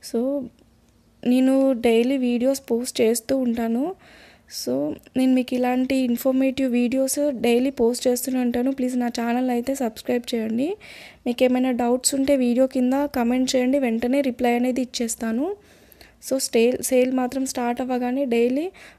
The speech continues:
వీడియోస్ పోస్ట్ చేస్తాను. డైలీ ఒక ఫోర్ వీడియోస్ వరకు పోస్ట్ చేస్తాను. So, అప్‌డేట్ అయితే ఇస్తూ ఉంటాను. So, నా ఛానల్ని అయితే సబ్స్క్రైబ్ చేసుకొని లైక్ చేయండి.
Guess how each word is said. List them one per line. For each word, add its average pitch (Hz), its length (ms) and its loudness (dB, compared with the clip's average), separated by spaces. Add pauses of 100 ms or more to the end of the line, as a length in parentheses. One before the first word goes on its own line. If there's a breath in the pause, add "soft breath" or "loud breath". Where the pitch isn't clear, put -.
వీడియోస్ 254 440 0
పోస్ట్ 240 260 -2
చేస్తాను. 233 460 -2
డైలీ 240 380 0
ఒక 254 460 -2
ఫోర్ 240 260 2
వీడియోస్ 247 440 -2
వరకు 254 200 -4
పోస్ట్ 240 400 -2
చేస్తాను. 240 500 -4 (580 loud breath)
So, 285 200 -2 (220)
అప్‌డేట్ 277 380 2
అయితే 269 360 2
ఇస్తూ 254 300 -2
ఉంటాను. 240 720 -2 (1160 soft breath)
So, - 100 -4
నా 254 120 0
ఛానల్ని 247 460 -2
అయితే 247 220 -2
సబ్స్క్రైబ్ 247 640 -4
చేసుకొని 247 400 -2
లైక్ 233 420 -4
చేయండి. 233 460 -4